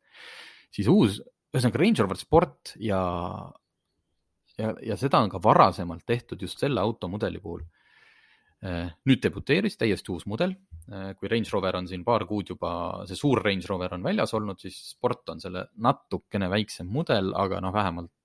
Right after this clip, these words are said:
sama kõrgtehnoloogiline, luksuslik, äh, hind hakkab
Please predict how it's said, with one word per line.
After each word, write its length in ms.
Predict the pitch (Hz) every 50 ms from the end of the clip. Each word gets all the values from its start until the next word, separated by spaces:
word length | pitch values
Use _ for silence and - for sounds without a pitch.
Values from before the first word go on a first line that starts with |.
| -
sama 220 | - 117 113 98 90
kõrgtehnoloogiline, 880 | 95 123 113 - - - 90 85 90 98 113 123 117 - 104 90 90 90 90
luksuslik, 640 | 98 117 - - - 85 - - 87 85 85 - - _ _ _ - -
äh, 240 | 85 85 85 85 87 90
hind 240 | - 113 107 90 82
hakkab 460 | 92 - - - 90 - _ - 92